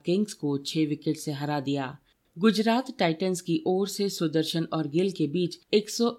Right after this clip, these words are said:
एक रन की बड़ी साझेदारी हुई। पंजाब किंग्स द्वारा दिए गए एक सौ नब्बे रनों के लक्ष्य का पीछा करने उतरी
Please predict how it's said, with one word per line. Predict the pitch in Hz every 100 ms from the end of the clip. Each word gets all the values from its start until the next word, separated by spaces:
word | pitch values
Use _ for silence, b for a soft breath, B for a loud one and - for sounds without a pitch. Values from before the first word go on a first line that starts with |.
| 214
एक | 233 233
रन | 156 180 190
की | 185 175
बड़ी | 180 180
साझेदारी | 165 156 147 147 139 139
हुई। | 143 135 123 - b -
पंजाब | 180 170 156 151 -
किंग्स | 180 185 -
द्वारा | 175 170
दिए | 165 165
गए | 165 165
एक | - 160
सौ | - 151
नब्बे | 156 156 202
रनों | 175 160
के | 160 156
लक्ष्य | 147 175 - 180
का | 160
पीछा | 156 147 -
करने | 139 156 147 151
उतरी | 170 165 156 190